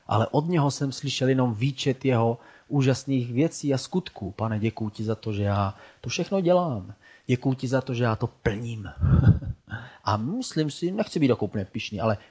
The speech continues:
myslím si, že je dost dobře. Hm? Minimálně určitě líp než tam ten vzadu. Takže když bychom se my dva srovnávali, tak já zvítězím. Díky, Pane, za to, díky.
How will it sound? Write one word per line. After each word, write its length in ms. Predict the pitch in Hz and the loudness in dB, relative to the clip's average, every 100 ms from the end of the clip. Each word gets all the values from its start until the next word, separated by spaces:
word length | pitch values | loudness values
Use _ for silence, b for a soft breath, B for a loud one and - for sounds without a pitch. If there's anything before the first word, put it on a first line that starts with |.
| - | -8
myslím 200 | 117 127 | -4 -4
si, 100 | 120 | 0
že 80 | 110 | -2
je 60 | |
dost 260 | 87 104 95 | 0 -4 -4
dobře. 360 | 95 - - - _ _ _ _ 151 | -10 -10 -12 -12 _ _ _ _ -10
Hm? 140 | 170 - b b b b - | -10 -12 b b b b 2
Minimálně 1000 | 160 220 269 226 165 143 135 135 139 147 _ _ | 6 6 6 6 8 6 6 2 2 0 _ _
určitě 380 | 160 151 147 131 | -4 0 2 4
líp 240 | 120 117 110 | 6 4 2
než 160 | 104 | -4
tam 200 | - 104 | -2 -4
ten 160 | 104 98 | -2 -4
vzadu. 280 | 87 85 95 | -2 -6 -2
Takže 240 | 110 107 | 0 0
když 160 | 104 120 | 2 2
bychom 280 | 123 123 | 2 0
se 120 | 107 107 | -2 -2
my 120 | 131 | 0
dva 120 | 120 | -2
srovnávali, 680 | - 104 104 113 107 104 98 B B B | -2 -4 0 0 2 0 0 B B B
tak 180 | 98 104 | -6 -2
já 140 | 95 | -2
zvítězím. 520 | 92 92 - 87 95 98 | -2 -8 -8 -10 -10 -8
Díky, 240 | 113 107 | -4 -4
Pane, 240 | - 98 | -2 0
za 140 | 92 95 | 0 -4
to, 140 | 107 | -8
díky. 360 | 90 135 - | -8 -10 -8